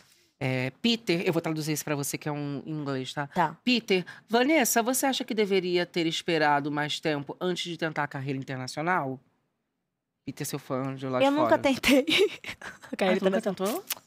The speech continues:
Speaker 1: Não foi
Speaker 2: Não,
Speaker 1: tentando uma, é, você
Speaker 2: não,
Speaker 1: tentando
Speaker 2: foi
Speaker 1: carreira
Speaker 2: só Brasil.
Speaker 1: internacional?
Speaker 2: A gente não fez nenhum movimento pra carreira internacional na
Speaker 1: Movimento
Speaker 2: época.
Speaker 1: é o quê? Investir?
Speaker 2: Movimento é,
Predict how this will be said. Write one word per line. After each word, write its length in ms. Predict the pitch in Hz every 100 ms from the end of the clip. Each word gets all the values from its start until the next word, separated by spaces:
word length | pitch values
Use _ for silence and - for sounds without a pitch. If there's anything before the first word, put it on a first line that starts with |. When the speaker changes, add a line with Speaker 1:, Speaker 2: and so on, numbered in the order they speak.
| - _ - - -
Speaker 1:
Não 240 | 185 277
foi 280 | - 370 330
Speaker 2:
Não, 180 | 202 190
Speaker 1:
tentando 240 | - 175
uma, 120 | 196 185
é, 200 | 180 170
você 180 | 156 214
Speaker 2:
não, 40 | 214
Speaker 1:
tentando 120 | 196
Speaker 2:
foi 80 | 185
Speaker 1:
carreira 200 | 180 202
Speaker 2:
só 100 | 196
Brasil. 240 | 214 208
Speaker 1:
internacional? 200 | 190 160
Speaker 2:
A 80 | 175
gente 220 | 196 202
não 100 | 202
fez 300 | - 214 202
nenhum 420 | 214 220 269 269
movimento 480 | 247 233 214 202 202
pra 100 | 208
carreira 200 | 196 185
internacional 560 | 185 180 180 180 151 160 _ _ _ _ _ _ _
na 100 | -
Speaker 1:
Movimento 280 | 208 214 214
Speaker 2:
época. 120 | 170
Speaker 1:
é 40 | 226
o 20 |
quê? 120 | 196
Investir? 920 | 156 143 143 139 - - 160 175 214 262
Speaker 2:
Movimento 640 | 294 320 311 339 339 311
é, 240 | 226 175